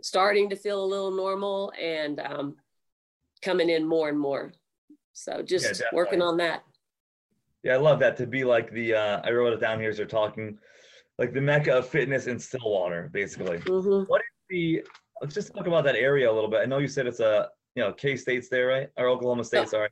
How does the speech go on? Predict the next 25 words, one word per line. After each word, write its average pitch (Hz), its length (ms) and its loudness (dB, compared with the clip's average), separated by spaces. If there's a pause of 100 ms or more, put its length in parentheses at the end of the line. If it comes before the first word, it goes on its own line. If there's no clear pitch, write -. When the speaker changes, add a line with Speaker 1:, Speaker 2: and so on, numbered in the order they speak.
(220)
Speaker 1:
yeah, 190 160 2
Speaker 2:
They, - 140 -6
Speaker 1:
yeah, 185 240 0
that's 208 160 0
all 180 80 2
right. 185 260 2
<laughs> - 40 -4
Yeah. 202 100 2 (380)
Speaker 2:
I - 40 4
apologize. 139 580 4
I'm 101 60 -10
very, 113 260 0 (100)
Speaker 1:
<laughs> 294 880 -2
Speaker 2:
um, 117 500 0 (800)
what's 151 140 -2 (100)
Kansas 120 300 0
right 123 160 4
above 113 300 2
you 101 60 -2
guys, 85 280 -2
right? 101 280 0
Speaker 1:
Yeah, 180 280 0
it 190 160 0
is. 170 260 -2
Yeah. 170 260 0